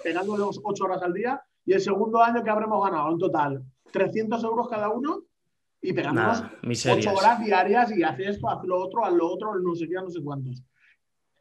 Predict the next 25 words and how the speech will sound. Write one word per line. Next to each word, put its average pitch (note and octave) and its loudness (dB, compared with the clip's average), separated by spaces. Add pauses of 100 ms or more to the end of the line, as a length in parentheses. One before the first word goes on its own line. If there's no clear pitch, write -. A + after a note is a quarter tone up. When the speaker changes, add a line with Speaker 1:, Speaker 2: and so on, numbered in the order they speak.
(140)
Speaker 1:
Es D3 -6
un F3 -4
trabajo G#3 4 (160)
que F3+ 2
nosotros G3 0
teníamos F#3+ -2
nuestro C#3+ -4
trabajo C3+ -4
fijo, C4+ 4
nuestros B2+ -2
Speaker 2:
Ujú. A2+ 0
Speaker 1:
gastos B2+ 0
cubiertos, B3 0 (380)
no G3 0
teníamos A#3 4
preocupación F3+ 2
de, D3 -4
de D3+ 0
dinero, C#3+ -2
entre C#3 -4
comillas, C3 -4
no F3 0
necesitábamos G3+ 2
Speaker 2:
Correcto. D3 -4
Speaker 1:
dinero. C3 -6